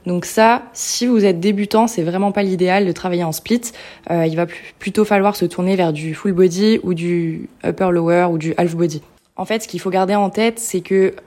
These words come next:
il n'y a pas de répartition idéale. La répartition idéale, c'est celle qui vous convient et celle qui convient à votre emploi du temps.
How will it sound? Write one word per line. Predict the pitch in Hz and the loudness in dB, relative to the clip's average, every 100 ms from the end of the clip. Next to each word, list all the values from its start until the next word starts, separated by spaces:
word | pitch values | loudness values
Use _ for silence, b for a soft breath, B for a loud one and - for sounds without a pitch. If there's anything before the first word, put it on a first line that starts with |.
| _ | _
il | 196 | -4
n'y | 202 | -4
a | 196 | -2
pas | 254 240 | -2 0
de | 208 | 0
répartition | 190 190 202 202 196 220 226 226 | -2 0 -2 -2 -4 0 -2 -2
idéale. | 226 202 202 165 B B - | 0 4 4 4 B B 2
La | 196 | 4
répartition | 214 233 226 240 247 | 6 2 2 0 2
idéale, | 226 214 247 | 4 4 4
c'est | 247 202 | 2 0
celle | 240 262 | 0 -2
qui | 262 | -2
vous | 202 185 | -2 -2
convient | - 220 190 196 233 - | 2 2 4 4 4 2
et | |
celle | 180 226 226 | 2 2 2
qui | 208 | 0
convient | 196 196 220 | 0 2 2
à | - 180 | 4 2
votre | 165 208 - | 0 -2 0
emploi | 220 226 | 2 2
du | 190 196 | 2 0
temps. | 165 | -2